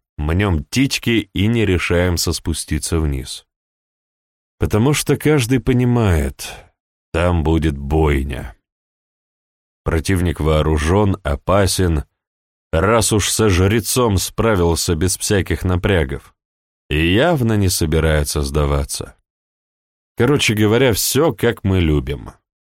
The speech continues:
В момент, когда я был почти готов перейти Рубикон, мне показалось, что на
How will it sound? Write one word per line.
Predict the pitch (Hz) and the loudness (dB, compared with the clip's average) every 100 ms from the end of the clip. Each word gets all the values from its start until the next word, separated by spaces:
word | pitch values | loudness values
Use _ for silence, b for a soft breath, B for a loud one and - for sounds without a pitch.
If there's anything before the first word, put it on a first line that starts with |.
| _ _ - | _ _ -4
В | 78 78 | -2 0
момент, | 85 104 139 110 - | 0 2 0 -2 0
когда | 98 87 104 113 | 0 2 2 2
я | 98 | 2
был | 80 117 95 | 2 0 0
почти | 107 104 - - 123 | -2 -2 -2 -2 0
готов | 110 110 117 98 - | 2 0 2 0 0
перейти | 87 87 87 104 | 0 2 2 0
Рубикон, | 92 85 90 127 117 76 - _ _ _ _ _ _ | 0 2 0 2 0 0 -4 _ _ _ _ _ _
мне | 71 78 101 156 | -2 0 0 0
показалось, | - 113 104 90 92 156 156 117 | -2 -2 0 0 0 0 2 2
что | 98 - 107 | 0 -2 0
на | 110 110 | 2 0